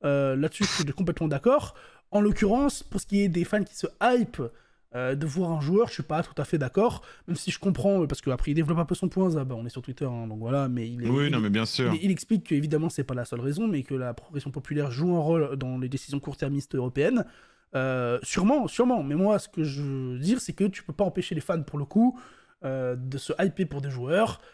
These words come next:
Speaker 1: euh, et,
Speaker 2: Bien
Speaker 1: et,
Speaker 2: évidemment.
Speaker 1: et, et voilà, et puis c'est au manager, et, enfin au manager, au directeur sportif, au responsable de projet, de faire les bons scoutings et de vérifier le, le, le niveau de jeu des gens qui signent, quoi.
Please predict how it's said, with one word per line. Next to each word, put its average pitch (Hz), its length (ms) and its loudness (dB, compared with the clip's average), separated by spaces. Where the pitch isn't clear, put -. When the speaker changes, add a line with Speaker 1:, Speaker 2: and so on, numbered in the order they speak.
Speaker 1:
euh, 127 400 0
et, 139 140 -2
Speaker 2:
Bien 143 140 2
Speaker 1:
et, 139 140 -2
Speaker 2:
évidemment. 143 520 2
Speaker 1:
et, 170 60 0
et - 40 2
voilà, 196 360 4
et 139 60 -2
puis - 160 -8
c'est 143 200 -4
au 143 180 0
manager, 147 640 0
et, 143 100 -2
enfin 135 180 -8
au 123 300 -8
manager, 143 360 -2
au 131 60 -6
directeur 127 260 -6
sportif, - 360 -4
au 135 120 -2
responsable 135 340 -6
de 131 80 -6
projet, 147 440 0
de 160 80 -2
faire 151 140 -2
les 143 80 0
bons 139 140 -4
scoutings 233 440 0
et 160 140 -2
de 147 100 -2
vérifier 139 560 -2
le, 135 320 0
le, 127 420 -4
le 123 120 -6
niveau 139 160 -4
de - 60 -8
jeu 208 100 2
des 170 100 2
gens 147 100 -2
qui 170 140 -4
signent, 302 200 -2
quoi. - 160 -6